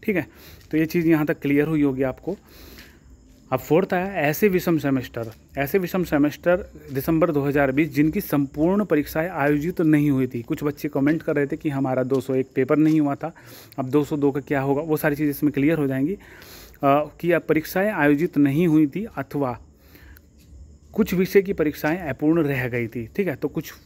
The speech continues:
विषय थे जिनकी परीक्षाएं अपूर्ण रह गई थी कि परीक्षाएं आठ जुलाई से आठ अगस्त के बीच संपन्न कराई जाएंगी, ठीक है। तो ऐसे विषम सेमेस्टर, ऐसे विषम सेमेस्टर जिनकी संपूर्ण परीक्षाएं आयोजित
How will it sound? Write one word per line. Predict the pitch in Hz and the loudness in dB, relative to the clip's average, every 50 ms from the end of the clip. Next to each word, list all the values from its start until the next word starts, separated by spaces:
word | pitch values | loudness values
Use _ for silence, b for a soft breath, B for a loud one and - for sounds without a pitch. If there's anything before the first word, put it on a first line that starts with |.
| _ _ - | _ _ -4
विषय | 139 139 147 139 - 185 | 0 0 0 2 2 0
थे | 175 - 151 165 | 2 2 -2 -2
जिनकी | 180 180 156 147 151 | -2 -2 -2 -2 -2
परीक्षाएं | 135 139 139 127 - 139 139 135 | 0 0 -2 0 -2 -4 -4 -4
अपूर्ण | 127 - 135 135 135 135 | -4 -2 0 2 2 2
रह | 127 147 165 | 0 -2 -2
गई | 160 160 143 127 | 0 0 -2 -2
थी | - 151 | -4 -8
कि | - - | -8 -8
परीक्षाएं | 151 - 143 143 135 - - 139 143 165 - B B B B B B B B B | -4 -2 -2 -2 -2 -4 -4 -4 -4 -4 -8 B B B B B B B B B
आठ | 139 147 165 180 170 | 0 2 2 2 0
जुलाई | 147 165 165 156 151 151 | 0 0 2 2 2 0
से | 147 - 185 | -2 -4 -6
आठ | 190 160 139 139 135 147 | -2 0 -2 -2 -2 -2
अगस्त | 139 143 135 - | -4 -6 -6 -4
के | - 147 | -4 -2
बीच | 143 151 147 | -2 -2 -4
संपन्न | - 147 135 127 123 143 143 151 | -2 -4 -4 -2 0 0 0 0
कराई | 139 - 131 123 120 120 | 0 -2 -4 -2 -4 -4
जाएंगी, | 117 117 113 110 110 120 | -4 -6 -6 -6 -6 -4
ठीक | 123 185 180 | -4 -2 -4
है। | 160 127 B B B B B B B B - - | -4 -6 B B B B B B B B -2 2
तो | 151 151 165 170 - - - - - _ - - | 2 2 2 0 -4 -16 -20 -20 -20 _ -6 -4
ऐसे | 151 156 160 - 208 202 | -2 -2 0 0 0 0
विषम | 160 151 - 165 151 147 | 0 0 -2 -2 -2 -2
सेमेस्टर, | - - 135 127 127 127 - - 175 - - - - | -2 -4 -4 -4 -4 -6 -6 -10 -10 -10 -10 -10 -8
ऐसे | 139 135 - 147 | -8 -4 -2 -2
विषम | 147 139 147 139 131 | -2 0 -2 -4 -4
सेमेस्टर | 135 131 123 127 127 - 165 | -4 -4 -6 -6 -4 -6 -2
जिनकी | 143 147 151 151 143 - 208 208 | 0 2 0 0 -2 -4 -12 -12
संपूर्ण | 185 - - 151 147 139 - 170 180 190 190 | -12 -4 -2 -2 -2 0 0 0 0 0 0
परीक्षाएं | 156 151 135 135 131 - - 151 165 | -2 -2 -4 -4 -4 -2 -2 -2 0
आयोजित | 180 151 143 135 143 151 | 0 0 -2 0 -2 -4